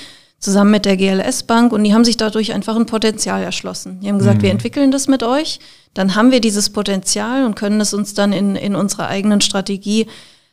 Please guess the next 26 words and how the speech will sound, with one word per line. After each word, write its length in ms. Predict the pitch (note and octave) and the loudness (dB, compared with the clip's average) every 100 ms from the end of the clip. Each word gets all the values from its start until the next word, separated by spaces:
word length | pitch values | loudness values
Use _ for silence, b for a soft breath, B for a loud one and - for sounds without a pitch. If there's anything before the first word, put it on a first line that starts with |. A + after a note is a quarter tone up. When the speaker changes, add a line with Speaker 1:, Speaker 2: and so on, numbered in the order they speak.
| B | B
Speaker 1:
äh, 400 | G3 G3+ G#3 G3 | 2 4 4 2
können 220 | G3 A3 | 2 2
wir 100 | A3 | 4
es 120 | G#3 G#3+ | 4 4
nutzen, 680 | A3 C4+ C4+ - B3+ A#3+ | 4 4 2 0 4 4
um 260 | A#3 A3 G#3+ | 4 4 4
eben 240 | G3+ G3 | 4 2
voranzukommen 840 | F#3+ G3 F#3 F#3+ F#3 - F#3+ F#3+ F#3+ | 0 0 -2 -4 -8 -12 -14 -12 -12
auf, 460 | G3 G3 - - - | -12 -14 -16 -20 -20
äh, 340 | - G3 F#3 | -14 -12 -12
dem 220 | F#3 G3 E3 | -8 -6 -6
eins 200 | F#3 - | -8 -6
Komma 200 | F#3+ F#3 | -4 -4
fünf 280 | F#3 F3 | -8 -14
Grad 300 | - - - | -16 -20 -20
Weg." 240 | F#3 F3+ - | -20 -20 -14
Also 220 | F#3+ G3 | -10 -6
das 180 | F#3+ - | -4 0
war 120 | G3 | 2
eine 160 | G3 G3 | 2 2
sehr, 280 | G3+ G#3+ | 4 4
sehr 140 | G#3 F#3+ | 4 2
erfreuliche 560 | F#3+ - G#3 G#3+ G3+ | 2 2 2 2 2
Sache 420 | G3 G#3+ B3 B3+ A3 | 0 0 2 2 2
und, 420 | G3+ G3+ G3+ G#3+ | 2 2 2 2
ähm, 280 | G3+ G3+ | 2 4